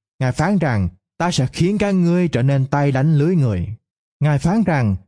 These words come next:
"Hãy trao cuộc đời ngươi trong tay ta, và ta sẽ tạo nên những giá trị đời đời cho nó." Tôi rất vui mừng khi ở trong trật tự như vậy. Một vài người nghĩ rằng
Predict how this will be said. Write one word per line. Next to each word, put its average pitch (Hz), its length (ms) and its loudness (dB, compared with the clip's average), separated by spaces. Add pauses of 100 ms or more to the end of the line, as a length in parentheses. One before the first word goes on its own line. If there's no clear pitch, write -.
(160)
"Hãy 175 120 2
trao 214 200 0
cuộc 151 260 -2
đời 139 220 2
ngươi 175 260 2
trong 165 200 0
tay 156 200 0
ta, 143 380 0 (300)
và 143 60 -4
ta 190 160 0
sẽ 190 140 -2
tạo 120 340 0
nên 170 200 2
những 156 180 2
giá 190 140 2
trị 147 220 0
đời 131 260 0
đời 131 240 0
cho 127 160 0
nó." 127 380 0 (840)
Tôi 123 100 -2
rất 156 260 -2
vui 180 180 2
mừng 131 240 2
khi 143 100 0
ở 117 180 0
trong 135 320 0
trật 113 240 -4
tự 98 160 -2
như 107 180 0
vậy. 95 280 -4 (480)
Một 151 80 0
vài 147 220 0
người 143 180 2
nghĩ 143 180 2
rằng 139 340 0